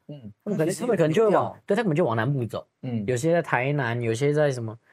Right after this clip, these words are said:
Speaker 2: 有些在恒春之类，这都有很多很棒的店。
Speaker 1: 嗯。
Speaker 2: 而且他们东西都好好吃，然后也因为房租的问题，他们也不会弄得太贵。
Speaker 1: 嗯。
Speaker 2: 都很划算。
Speaker 1: 对啊，而且你，你是在多久的时候，你其实就喝开了，对不对？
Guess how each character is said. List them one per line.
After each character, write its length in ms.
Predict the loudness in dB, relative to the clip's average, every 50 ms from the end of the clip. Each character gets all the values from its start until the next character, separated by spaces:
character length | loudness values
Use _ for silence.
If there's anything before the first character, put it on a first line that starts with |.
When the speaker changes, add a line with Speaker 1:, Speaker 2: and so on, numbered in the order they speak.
| _ _ _ _
Speaker 2:
有 60 | -6 -2
些 200 | 0 0 0 2
在 100 | 2 2
恒 240 | 0 0 0 -2
春 240 | -2 -2 -2 -2 -2
之 80 | 0 0
类， 100 | -2 -2 -2
这 180 | -4 -8 -8
都 240 | -10 _ -4 -2 2
有 140 | 2 2 2
很 200 | 2 2 0 -2
多 280 | -2 -2 0 0 0 0
很 100 | -2 -4
棒 280 | -2 0 0 0 2 0
的 100 | -2 -2
店。 320 | -2 0 0 0 0 -2 -8 _ _ _ 0
Speaker 1:
嗯。 260 | 0 0 2 0 -2 -2
Speaker 2:
而 80 | _ -2
且 80 | -2 0
他 140 | -2 -2
们 100 | -2 -2 0
东 160 | 0 0 0
西 100 | 0 0
都 100 | 0 0
好 180 | 2 2 0 0
好 120 | 0 0
吃， 140 | -2 -2 -2
然 80 | 0 0
后 40 | 0
也 160 | 0 -2 -4 -4
因 160 | -2 0 0
为 160 | 0 0 -2 -6 _ _ _
房 240 | -4 -2 -2 -2
租 100 | 0 0
的 80 | 2 2
问 200 | 2 2 0 0
题， 200 | -2 -4 -6 -8 -10 -14 _ _ _
他 120 | -4 -2
们 80 | -2 -2
也 40 | -2
不 120 | -2 -2
会 60 | 0 0
弄 160 | 0 0 -2
得 80 | -4
太 240 | -6 -6 -4 -4 -4
贵。 320 | -4 -4 -4 -4 -4 -6 _ _ _ _ _ _
Speaker 1:
嗯。 240 | 0 0 0 2 2
Speaker 2:
都 100 | 2 2
很 140 | 2 0 -2
划 240 | -4 -4 -4 -4 -4
算。 240 | -4 -4 -6 -6 -6 -10 -20 _ _ _ _ _ _ _ _ _ _ _
Speaker 1:
对 120 | _ -2 0
啊， 140 | 0 -2 -4 -8 -16 _ _ _ _ _ _ _
而 60 | -2
且 40 | -2
你， 140 | 0 0 -2 -4
你 160 | -4 -4 -4
是 180 | -4 -4 -4 -4
在 180 | -2 0 -2 -2
多 300 | -2 -4 -2 0 0 -2
久 240 | -2 -6 -8 -6
的 100 | -6 -8
时 240 | -10 -10 -10 -10 -6
候， 200 | -4 -2 -2 -2
你 160 | -4 -6 -10
其 120 | -10 -10 -12
实 120 | -12 -10
就 160 | -8 -8 -10
喝 200 | -8 -8 -10 -10 -10
开 280 | -10 -8 -6 -6 -4
了， 80 | -4 -6
对 80 | -12 -14
不 0 |
对？ 240 | -20 _ _ _